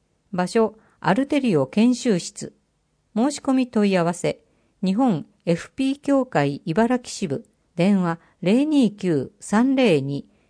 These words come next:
五三二零。九、サポステ就労相談。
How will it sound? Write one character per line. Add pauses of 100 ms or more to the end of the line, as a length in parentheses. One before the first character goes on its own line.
(160)
五
三
二
零。 (1500)
九、 (440)
サ
ポ
ス
テ
就
労
相
談。